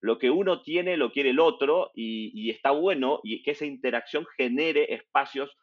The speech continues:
colaborativos para poder, eh, ser innovadores. Es, es decir, que una empresa grande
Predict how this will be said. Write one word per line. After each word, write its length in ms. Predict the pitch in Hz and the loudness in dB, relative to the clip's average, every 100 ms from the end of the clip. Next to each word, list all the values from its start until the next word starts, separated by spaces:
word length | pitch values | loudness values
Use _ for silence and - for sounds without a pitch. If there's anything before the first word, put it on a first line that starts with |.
| _ _ | _ _
colaborativos 800 | 123 120 117 117 113 131 143 - | -2 0 0 0 -2 -4 -6 -2
para 240 | 107 98 | -2 -2
poder, 460 | - 101 113 123 139 _ _ - | -6 -2 0 0 -2 _ _ -10
eh, 500 | 101 98 92 85 - | -8 -6 -6 -8 -10
ser 260 | - 123 123 | -6 -4 -2
innovadores. 720 | 120 107 104 120 110 87 - | -4 -2 0 2 2 -2 -6
Es, 160 | 104 113 | -10 -8
es 80 | 127 | -4
decir, 280 | 131 131 131 | -4 -4 -8
que 80 | |
una 80 | 165 | -8
empresa 280 | 165 151 143 | -8 -4 -2
grande 380 | 147 165 165 | -2 -4 -8